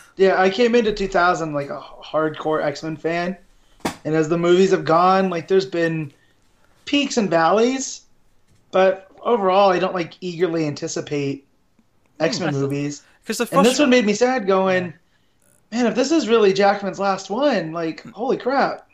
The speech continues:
Speaker 1: Yeah, well, uh, what, what got me is at one point in the movie, th-, they, they just vaguely referenced the first movie, Ju-, and it's very vague, very small. And I was like, "Oh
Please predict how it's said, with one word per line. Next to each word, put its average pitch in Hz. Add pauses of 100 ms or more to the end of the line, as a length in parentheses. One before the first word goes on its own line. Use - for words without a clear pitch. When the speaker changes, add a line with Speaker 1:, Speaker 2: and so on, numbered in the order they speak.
Speaker 1:
Yeah, -
well, 175 (300)
uh, 107
what, 214
what 240
got 214
me 170
is 156
at 151
one 196
point 208
in 175
the 170
movie, 151 (260)
th-, -
they, 190
they 214
just 226
vaguely 143
referenced 127
the 117
first -
movie, 104 (100)
Ju-, 185
and 147
it's 156
very 180
vague, 107
very 156
small. 113 (680)
And 160
I -
was 170
like, 190
"Oh 415